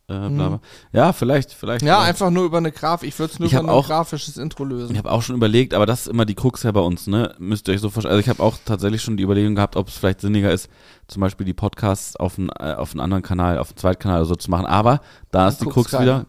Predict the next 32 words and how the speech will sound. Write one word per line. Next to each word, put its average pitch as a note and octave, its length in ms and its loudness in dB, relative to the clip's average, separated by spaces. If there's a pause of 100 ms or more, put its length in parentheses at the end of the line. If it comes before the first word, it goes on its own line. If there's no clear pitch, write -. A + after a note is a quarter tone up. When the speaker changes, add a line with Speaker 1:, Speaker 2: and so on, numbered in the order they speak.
Speaker 1:
genau, A#2 220 2
da F2+ 160 4
sehen's A#2 320 2
so F#2 160 -2
wenig F2+ 260 0
Leute. G#2 340 2
Speaker 2:
Richtig, C#3 340 -4
da B2+ 120 -4
Speaker 1:
Und, - 140 0
Speaker 2:
seht's - 160 -8
Speaker 1:
äh, E2+ 60 0
Speaker 2:
keiner. G#2 140 0
Speaker 1:
wir A2 140 6
sind A2 220 -2
immer C3 480 4
wieder C3+ 400 2 (240)
in A2+ 160 -2
dieser G#2+ 280 0
Krux, - 480 -6 (360)
mach, G#2 280 -6
wie A2+ 220 -6
kriegt - 280 -14
man's A2 200 -2
möglichst A#2 480 0
hin, B2 240 -2 (320)
es - 180 -10
vielen C#3+ 380 0
Leuten B2 220 2
recht G2 240 -4
zu - 100 -8
Speaker 2:
Ja. B2+ 80 -2
Speaker 1:
machen? D3 220 -4